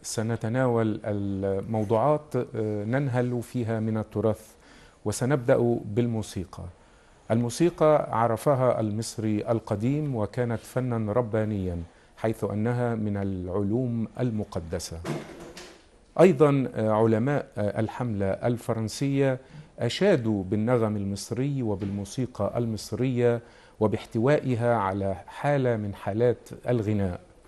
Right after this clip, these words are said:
فيثاغورس نفسه الذي وضع النظام النغمي أو النظام السلم الموسيقي كان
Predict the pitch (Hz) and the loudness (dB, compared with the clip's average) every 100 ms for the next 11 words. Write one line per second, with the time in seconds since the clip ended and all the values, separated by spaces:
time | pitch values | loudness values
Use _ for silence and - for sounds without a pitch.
0 | - - - _ - - - 175 180 180 | -20 -20 -20 _ -20 -20 2 2 8 6
1 | 151 175 104 - - 156 123 123 123 - | 8 6 6 -2 -10 -10 -2 0 0 2
2 | 131 127 143 160 117 107 107 107 104 123 | 2 4 2 2 2 2 2 2 4 6
3 | 139 117 104 98 98 95 127 113 101 - | 6 6 4 0 0 6 6 6 -2 -2
4 | 101 101 110 113 131 147 - 95 92 95 | -2 2 2 2 0 -4 -4 -6 -4 0
5 | 98 123 101 - - - 98 - 135 117 | 4 4 2 -6 -20 -6 -6 -2 0 2
6 | 104 95 - 120 117 117 - 147 143 147 | 0 -2 0 0 2 -4 -2 -4 -2 -4
7 | 143 - - _ _ 131 120 | -4 -10 -20 _ _ 2 2